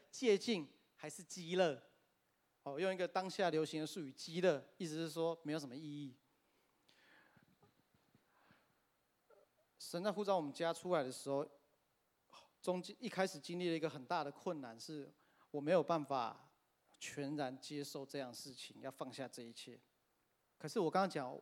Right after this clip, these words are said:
我们要继续，我领受了呼召，我们要继续寻求神持续同在的记号，对不对？神做了一件事情是，他从，呃，南半球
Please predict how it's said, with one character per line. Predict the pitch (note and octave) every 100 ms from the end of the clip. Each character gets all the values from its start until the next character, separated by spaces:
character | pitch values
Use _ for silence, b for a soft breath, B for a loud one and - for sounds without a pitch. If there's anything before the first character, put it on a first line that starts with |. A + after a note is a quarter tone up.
| _
我 | -
们 | C3+ D3
要 |
继 | D#3+ F#3 F#3
续， | - - - _ _
我 | F#3 A3+
领 | E3+
受 | A#3 G3
了 |
呼 | D#3 E3+
召， | E3+ D3 D3 b b b b b
我 | D3+
们 | D#3
要 |
继 | E3+
续 | G3+ G3+
寻 | F#3 - D#3+
求 | D#3 D3
神 | - C#3
持 | C3+ - C#3+
续 | C#3 F3+
同 | D3+ C3
在 | C#3+ C#3
的 |
记 | B2 D3+
号， | C3+
对 | B2+
不 | C3+
对？ | D3 B2+ b b b b b b b b
神 | - - D3+
做 | G#3+ F3
了 |
一 | D#3
件 | F3+
事 | E3 F#3
情 | D3 C3
是， | C3 D#3 C#3
他 | B2+ E3+
从， | E3+ - C#3 C3+ C#3+ C#3+ b b b b b b b _ -
呃， | D3+ C#3+ C#3 C#3 C#3 C#3
南 | D3+ D#3+
半 | G3+
球 | D#3+ D3 C3